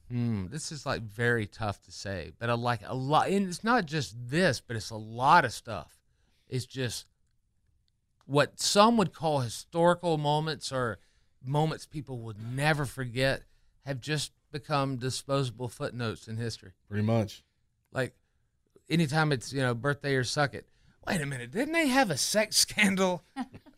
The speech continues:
Speaker 1: Uh, or, "Wait a minute, they died a couple years ago, didn't they?" You're messing with us right now. It's all just, like, in one ear, out the other, 'cause it's, it's so much.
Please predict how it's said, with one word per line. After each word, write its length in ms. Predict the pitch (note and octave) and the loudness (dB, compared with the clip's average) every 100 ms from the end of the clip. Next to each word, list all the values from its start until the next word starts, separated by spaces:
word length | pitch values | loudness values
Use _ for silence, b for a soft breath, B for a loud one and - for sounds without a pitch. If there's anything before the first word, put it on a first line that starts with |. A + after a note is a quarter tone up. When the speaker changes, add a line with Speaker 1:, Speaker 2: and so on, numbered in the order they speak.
| - | -2
Speaker 1:
Uh, 260 | F3 F3 D3+ | 2 2 6
or, 360 | F#3 F3+ C#3+ - _ _ | 8 8 6 0 _ _
"Wait 160 | A3+ E3+ | 4 4
a 20 | |
minute, 160 | D3 | 4
they 140 | G3+ G3+ | 2 0
died 480 | C3+ C#3+ C#3+ A#2+ G#2+ | 4 6 6 4 -2
a 20 | |
couple 260 | C#3 B2+ | -10 -8
years 240 | B2+ C3 A2 | -6 -6 -4
ago, 200 | B2+ B2+ | -4 -2
didn't 180 | B2 A2 | -2 -4
they?" 280 | - - F3+ | -6 -4 0
You're 80 | |
messing 320 | E3 D#3 C#3+ C3+ | 2 2 0 -2
with 100 | A#2 | 0
us 80 | C3+ | 0
right 200 | A#2 E2 | -2 -4
now. 240 | E2+ - - _ _ - | -10 -10 -14 _ _ -2
It's 280 | E3+ D#3+ C#3+ | 0 0 2
all 320 | D3 D#3+ D#3+ | 6 8 6
just, 380 | C3 D#3+ C3+ - | 2 -4 -4 -4
like, 200 | C3 - _ - | -6 -8 _ -12
in 240 | C#3 E3 E3 | -2 0 2
one 180 | E3 E3+ | 2 2
ear, 340 | F3+ F3+ F3 | 0 0 -2
out 260 | C3 D3 C#3+ | 0 -2 -2
the 120 | D#3 | -6
other, 240 | F3+ F3 D3 _ | -2 -2 -4 _
'cause 180 | D#3 A#2 | -12 -12
it's, 320 | A#2 _ - _ _ _ _ _ _ _ _ - | -14 _ -20 _ _ _ _ _ _ _ _ -12
it's 200 | B2 - | -8 -2
so 280 | C3 C#3+ | 2 4
much. 580 | D#3 D#3+ F#3+ - - - | 4 2 2 -2 -16 -20